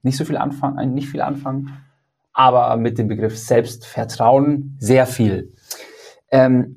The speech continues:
was ist denn der Unterschied zwischen den beiden Konzepten oder, oder wie, in welchem Verhältnis stehen die?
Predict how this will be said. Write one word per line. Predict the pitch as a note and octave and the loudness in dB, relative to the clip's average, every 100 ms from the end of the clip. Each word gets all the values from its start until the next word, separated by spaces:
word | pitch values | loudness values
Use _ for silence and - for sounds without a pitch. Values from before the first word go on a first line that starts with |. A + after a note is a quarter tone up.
| - | -2
was | C3+ D#3 | -2 0
ist | G3 | 0
denn | G#3 | 4
der | F3 - | 4 4
Unterschied | F#3+ F3+ D3 C#3 | 2 2 0 -2
zwischen | C3+ - | -4 0
den | B2 A2+ | 0 0
beiden | A#2 A#2+ | 0 -2
Konzepten | - A2 - - - B2+ | -6 -10 -4 -4 -2 -4
oder, | A2+ A#2 A2+ | -2 -2 -2
oder | - A2 | -2 0
wie, | B2 C3 | 0 -2
in | - A#2 | -2 0
welchem | A#2 - | -2 -2
Verhältnis | A2+ A#2 C3+ C3+ | -6 -4 -4 -6
stehen | A2 G#2 | -6 -8
die? | G2+ G2+ | -8 -12